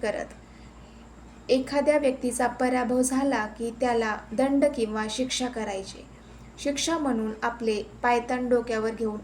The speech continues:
उभे ठेवायचे. एक दिवस स्वामी तिथे येऊन मुक्कामाची परवानगी मागतात. महंतांच्या मठात जागा नसते, म्हणून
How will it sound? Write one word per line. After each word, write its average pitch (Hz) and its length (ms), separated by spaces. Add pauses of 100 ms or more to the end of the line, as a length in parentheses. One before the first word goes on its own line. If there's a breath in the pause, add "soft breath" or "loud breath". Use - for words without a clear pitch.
उभे 214 280
ठेवायचे. 214 520 (680 loud breath)
एक 196 200
दिवस 240 340
स्वामी 262 500 (100)
तिथे 277 240
येऊन 240 360
मुक्कामाची 247 680
परवानगी 220 520
मागतात. - 440 (580 loud breath)
महंतांच्या 285 640
मठात 254 320
जागा 220 360
नसते, 220 560
म्हणून 220 300